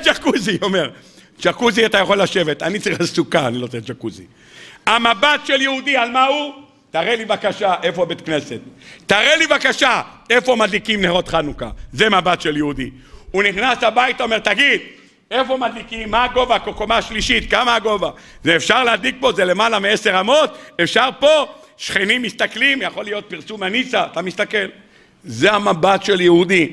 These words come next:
בכל דבר, לראות את המצווה שנמצאת בתוכו, כי זה המבט של התורה. אתה אומר לך, "שמש", לא להאיר. שמש זה לאותות, למועדים, לימים ולשנים. "עוד זאת ישמשו",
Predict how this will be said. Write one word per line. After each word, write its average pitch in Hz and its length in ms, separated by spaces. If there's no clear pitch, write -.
בכל 170 380
דבר, 185 460
לראות 185 420
את 220 140
המצווה 196 520
שנמצאת 220 560
בתוכו, 233 540
כי 240 100
זה 277 140
המבט 277 380
של 294 140
התורה. 269 440
אתה 214 260
אומר 240 240
לך, - 140
"שמש", 339 680
לא 202 200
להאיר. 190 440
שמש 202 340
זה 190 140
לאותות, 202 720
למועדים, 185 880
לימים 185 420
ולשנים. 160 640
"עוד 339 600
זאת 311 340
ישמשו", 254 920